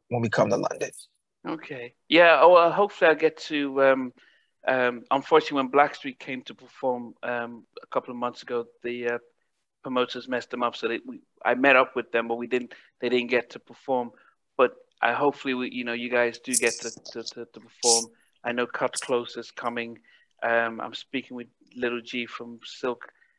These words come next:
Speaker 2: next week, so it'll be good to, just to hit, just to see you guys after,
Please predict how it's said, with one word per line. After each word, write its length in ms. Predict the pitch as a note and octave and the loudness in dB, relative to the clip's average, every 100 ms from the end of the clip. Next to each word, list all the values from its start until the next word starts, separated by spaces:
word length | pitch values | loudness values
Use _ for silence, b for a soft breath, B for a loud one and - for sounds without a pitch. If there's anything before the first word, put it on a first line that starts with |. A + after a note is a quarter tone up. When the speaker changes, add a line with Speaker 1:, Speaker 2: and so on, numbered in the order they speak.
| _ | _
Speaker 2:
next 300 | B2 A#2+ - | -6 -6 -6
week, 180 | B2+ A2+ | -8 -8
so 140 | - | -4
it'll 120 | A#2+ A#2 | -4 -4
be 120 | A#2 | -6
good 200 | B2 - | -6 -6
to, 120 | B2 _ - | -12 _ -4
just 200 | B2 - | -4 -4
to 80 | A#2 | -8
hit, 280 | C3+ A#2+ | -6 -4
just 140 | C3 - | -4 -6
to 80 | B2 | -10
see 240 | - C3+ A#2+ | -4 -2 -2
you 120 | B2+ | 0
guys 260 | B2 B2 A#2 | 2 4 4
after, 340 | A#2+ - B2 | 0 0 -8